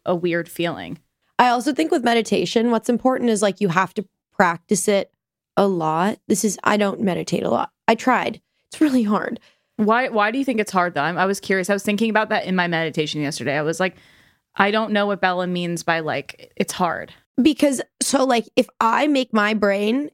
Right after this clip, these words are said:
Speaker 2: 'cause with meditation, it's like, it's not actually about, at least the meditation that I listen to,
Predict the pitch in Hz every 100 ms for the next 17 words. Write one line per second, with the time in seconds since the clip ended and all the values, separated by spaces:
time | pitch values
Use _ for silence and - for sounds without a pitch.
0 | - 277 277 294 - 294 311 - 233 -
1 | 220 - 214 - 214 262 240 190 - -
2 | 240 185 190 - - 220 240 226 - 226
3 | 190 185 196 190 - 180 - 175 170 160
4 | - 175 170 - 202